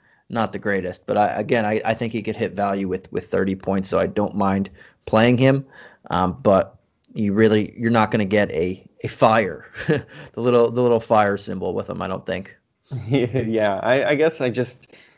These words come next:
Speaker 2: it's happened a few games in a row. I just don't believe him as a shooter. I just think that's
Speaker 1: Yeah.
Speaker 2: gonna regress. But you, you know, you're, it's, it's happening. So <laughs>
Speaker 1: It, and, and I, I agree with that 'cause he's made, what, eleven, fifteen of, uh, thirty-five the last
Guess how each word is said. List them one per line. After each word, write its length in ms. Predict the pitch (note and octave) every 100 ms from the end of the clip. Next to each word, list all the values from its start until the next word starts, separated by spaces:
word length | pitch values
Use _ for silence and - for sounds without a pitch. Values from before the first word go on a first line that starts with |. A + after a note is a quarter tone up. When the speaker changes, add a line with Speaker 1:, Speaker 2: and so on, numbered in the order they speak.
| _
Speaker 2:
it's 180 | - B2
happened 360 | - A#2+ B2 A2+
a 60 | G#2+
few 200 | A#2 G#2+
games 320 | G#2+ G#2 G2+
in 100 | G2+
a 40 |
row. 220 | G2 G2 G2
I 80 | G2
just 280 | G#2 G2+ -
don't 180 | G2 F#2
believe 300 | F#2 F#2+ F#2+
him 160 | F#2+
as 180 | F#2+ F#2+
a 60 | F#2
shooter. 580 | - G2 F#2+ F#2 F#2+ -
I 80 | -
just 220 | G2+ A2 -
think 240 | G#2+ -
that's 220 | D#3 A2
Speaker 1:
Yeah. 80 | A2+ A2
Speaker 2:
gonna 120 | G#2+
regress. 520 | G2+ F#2 F#2+ A2+ -
But 260 | - G#2+ -
you, 140 | A#2+ C3
you 240 | B2+ C3+
know, 160 | C#3 A#2
you're, 280 | A#2 A#2 -
it's, 340 | A2 - -
it's 200 | A2+ A#2+ C3
happening. 520 | B2+ A2+ G2 G2+ A2
So 340 | - G#2 G2 -
<laughs> 120 | - -
Speaker 1:
It, 200 | A#2 - F3+ - C3
and, 220 | B2+ B2+
and 160 | C3+ C3+
I, 180 | C#3
I 120 | C#3+ C#3+
agree 300 | C#3+ A#2+ A#2+
with 140 | A2
that 200 | G#2 G2
'cause 140 | G2 G2
he's 180 | G2+
made, 300 | G#2 G#2+ G2 - _
what, 220 | E2+ C#2 -
eleven, 440 | F#2+ G2 G2+ G#2+
fifteen 680 | G2 C3 B2 - B2 A#2 A#2
of, 260 | G#2+ G2+ F#2+
uh, 220 | F#2+ F#2+
thirty-five 800 | - G#2+ G#2+ G2+ G2 G#2 A2+ A2+ - - _ _
the 80 | A2
last 380 | A2 A2 -